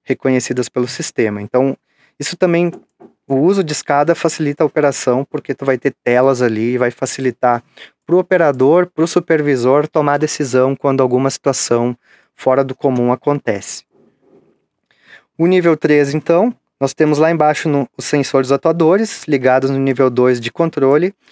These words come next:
e o nível de supervisão em cima, então, que vai puxar os dados do controlador, as variáveis,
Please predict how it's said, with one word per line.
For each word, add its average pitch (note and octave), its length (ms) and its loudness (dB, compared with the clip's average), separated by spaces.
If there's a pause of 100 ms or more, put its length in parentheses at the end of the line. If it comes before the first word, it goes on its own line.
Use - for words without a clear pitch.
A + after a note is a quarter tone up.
(360)
e D3 280 -2
o E3 100 0
nível D3 260 0
de C#3+ 80 -6
supervisão C#3 600 0
em C#3+ 80 0
cima, C#3+ 400 0
então, B2+ 480 0 (420)
que C#3 120 -2
vai B2+ 280 2
puxar D#3+ 680 -2 (120)
os C3 200 -4
dados B2+ 340 2
do B2+ 100 0
controlador, D3 680 2
as C3+ 80 0
variáveis, C3+ 760 0